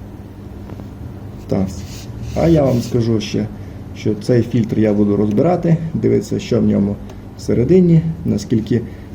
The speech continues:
брудне було паливо. Тому підписуйтесь на канал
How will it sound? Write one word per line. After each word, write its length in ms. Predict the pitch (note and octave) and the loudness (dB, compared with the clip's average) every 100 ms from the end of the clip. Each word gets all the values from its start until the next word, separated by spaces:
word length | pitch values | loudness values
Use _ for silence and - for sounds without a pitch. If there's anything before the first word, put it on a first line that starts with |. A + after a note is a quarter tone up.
| - | -2
брудне 420 | A#2 B2 A#2+ A2 | 4 4 4 2
було 240 | F#2+ G2+ G2 | 2 0 0
паливо. 580 | A2+ F#3 F3+ D#3+ C#3+ C#3 - - - - - - - - - - - - - - - - - | 0 2 4 2 0 -2 -8 -16 -16 -16 -16 -16 -16 -16 -16 -16 -16 -16 -16 -18 -18 -16 -6
Тому 260 | A2 A#2 | 0 0
підписуйтесь 760 | A#2+ A2+ - B2 A#2+ B2+ - - | 0 -4 -2 -2 0 -2 -4 -4
на 100 | G2+ | -4
канал 440 | G2 A2+ E3 E3+ | 0 2 2 2